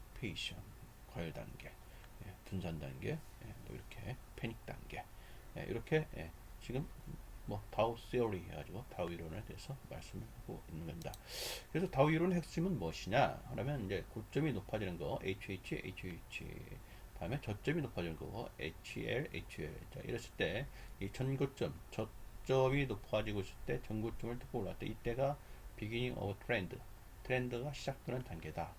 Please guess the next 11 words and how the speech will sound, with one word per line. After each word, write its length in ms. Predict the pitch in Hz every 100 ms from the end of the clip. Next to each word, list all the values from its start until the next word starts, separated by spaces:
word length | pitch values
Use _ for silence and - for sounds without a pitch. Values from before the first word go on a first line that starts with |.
| -
그래서 160 | - 107
이때부터 400 | 95 104 95 120
이제 100 | 117 117
매집을 420 | 87 92 98 -
해야겠죠. 560 | 120 - - - 139 170 - - -
예, 100 | 78
이런 140 | 101 101
때부터 220 | 107 110
매집을 440 | 123 87 85 101 101
하는 140 | 117
것이고, 360 | 101 - 101